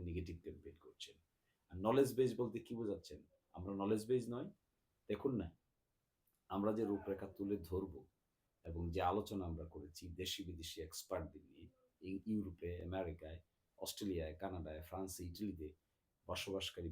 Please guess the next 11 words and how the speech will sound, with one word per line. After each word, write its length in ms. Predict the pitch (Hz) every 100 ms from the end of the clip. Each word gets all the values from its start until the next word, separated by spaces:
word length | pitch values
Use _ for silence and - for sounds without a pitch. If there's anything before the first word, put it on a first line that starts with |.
| 85
বিশ্ববিদ্যালয়ের 640 | - 92 85 82 82 82
শিক্ষকরা 460 | - - 104 98 82
আমাদের 220 | 76 73 78
পলিসি 280 | 92 92 - 78
মেকিং 220 | 82 80 76
অংশগ্রহণ 420 | 76 - - 80 -
করেছেন। 300 | - - - _ _ _ _ _ _ _
পলিসি 280 | 104 101 - 101
আমরা 120 | 98 -
ফর্মুলেট 400 | 123 139 87 82 -
করেছি, 300 | 67 -